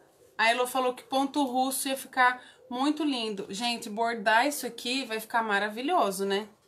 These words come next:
Aí, Elô, você já passou pra um patamar, né? Top. Ó, gente, aqui eu coloquei feltrinho. Nem vou fechar aqui essa abertura. Dobro.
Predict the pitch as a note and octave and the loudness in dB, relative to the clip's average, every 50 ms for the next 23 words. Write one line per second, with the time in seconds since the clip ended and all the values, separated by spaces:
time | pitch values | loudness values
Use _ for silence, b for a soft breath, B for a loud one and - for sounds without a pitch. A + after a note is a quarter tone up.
0 | - - - - - - - _ _ _ _ b b b b b b b F#3+ G#3 | -20 -20 -20 -20 -20 -20 -20 _ _ _ _ b b b b b b b 2 2
1 | A3 C4 C#4+ C4+ A3+ G#3+ G3+ F#3+ F#3 - - B3+ B3+ D4 D4 D4 C#4 C4 B3 - | 4 4 4 2 2 2 2 0 -2 -2 -2 0 2 2 4 4 4 0 0 0
2 | A#3+ A#3 - A3+ A3 G#3 G#3 G3+ G3+ - G3 F3+ F3 F3 F3 E3+ E3+ E3+ F#3 G3+ | -2 -4 -4 -4 -4 -2 -2 0 2 2 0 2 2 4 4 4 4 2 0 2
3 | G#3 G3 F3+ E3+ E3+ - - - - _ _ - - G3 F3+ E3+ E3+ - - G3+ | 2 2 0 -2 -4 -10 -16 -20 -20 _ _ -4 0 0 2 0 0 -2 4 8
4 | A#3 A3 G#3 G#3 G#3 A3 G#3 G#3 G3+ A#3+ A#3+ A#3+ - C4+ C4+ C4 C#4 C4+ C4+ C4+ | 8 8 8 6 2 0 -2 -2 -2 -4 -6 -4 -2 -2 -2 0 0 0 0 0
5 | C4+ - C4+ C#4 C#4 - - C#4 C#4 D4 C#4+ - C#4+ B3 B3 B3+ C4 C#4+ D#4 F4 | -2 -2 -4 -4 -4 -2 0 0 0 0 -2 -4 -4 -4 -2 -2 0 0 0 0
6 | F#4+ - B B B B B B B B - C4 F#4+ G4+ F#4 F4+ F#4 F#4 F4+ - | -2 -4 B B B B B B B B -2 2 4 4 4 4 4 2 0 0
7 | F4 E4 E4 - - C#4 B3 B3 B3 - - A3+ A3 G#3+ - G#3+ G3+ A3 A3+ A3+ | -2 0 0 2 4 6 6 4 4 0 -6 -6 -6 -4 -4 -6 -4 -2 -2 -2
8 | A#3+ A#3+ - - A3+ G#3+ G#3+ A3+ A3+ C4+ D#4+ F4+ F4 - _ - b b b b | -4 -6 -8 -10 -8 -6 -4 -2 0 0 0 -2 -2 -8 _ -20 b b b b
9 | b b _ _ - F#3+ G3 G3+ G3 F#3+ F#3+ G3+ G3+ G#3 B3 C#4 D#4 F#4 F#4+ | b b _ _ -10 -4 0 2 2 4 4 2 0 0 -2 0 0 -2 -2